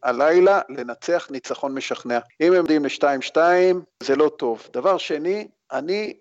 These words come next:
אמרתי לך עוד פעם, ששחקן אחד קולע את כל הנקודות של הקבוצה, זה לא אומר דבר טוב על הקבוצה.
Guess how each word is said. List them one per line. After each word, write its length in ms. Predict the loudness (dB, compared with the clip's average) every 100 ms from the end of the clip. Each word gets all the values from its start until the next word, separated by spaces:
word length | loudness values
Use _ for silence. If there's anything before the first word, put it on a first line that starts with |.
| -10
אמרתי 340 | -2 -2 0
לך 140 | -4 0
עוד 180 | 0 -2
פעם, 300 | -8 -10 -4
ששחקן 720 | -4 0 -2 0 2 2 0
אחד 380 | 0 0 0
קולע 340 | 0 0 4 2
את 80 | 0
כל 200 | -2 -2
הנקודות 460 | -4 -8 -2 -2
של 160 | 0 -4
הקבוצה, 600 | -4 -10 -8 0 2 2 -2 -12
זה 100 | -4
לא 160 | -2 -2
אומר 200 | -4 -2
דבר 300 | -2 0 -2
טוב 240 | -4 -4
על 80 | -4
הקבוצה. 400 | -6 -12 -10 -6